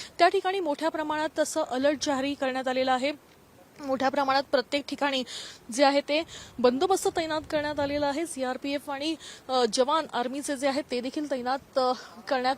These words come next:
आले असल्याचं टप्प्याटप्प्यावर पाहायला मिळत आहे. या ठिकाणून कुठल्याही वाहनांना पुढे जायला मात्र परवानगी देण्यात आलेली नाहीये. आपण बघतोय की बावीस एप्रिल रोजी जम्मू काश्मीरमधील पहलगाम येथे झालेल्या दहशतवादी हल्ल्यामध्ये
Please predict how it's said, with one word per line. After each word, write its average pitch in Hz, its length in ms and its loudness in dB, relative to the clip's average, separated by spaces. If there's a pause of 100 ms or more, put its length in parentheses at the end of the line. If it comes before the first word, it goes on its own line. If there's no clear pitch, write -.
आले 254 200 2
असल्याचं 262 560 0 (320)
टप्प्याटप्प्यावर 302 720 2
पाहायला 320 340 0
मिळत 320 260 0
आहे. 330 260 -2
या 285 100 4
ठिकाणून 302 400 -2
कुठल्याही 277 380 -2
वाहनांना 269 640 0 (400)
पुढे 339 280 4
जायला 294 340 4
मात्र 277 360 2 (460)
परवानगी 294 420 10
देण्यात 254 380 8
आलेली 269 320 6
नाहीये. 262 280 6 (280)
आपण 330 180 4
बघतोय 330 320 2
की 415 100 6
बावीस 262 540 8
एप्रिल 330 320 6
रोजी 294 380 6
जम्मू 269 240 4
काश्मीरमधील 320 680 6 (100)
पहलगाम 302 400 4
येथे 311 200 4
झालेल्या 277 520 8
दहशतवादी 269 560 2
हल्ल्यामध्ये 269 560 2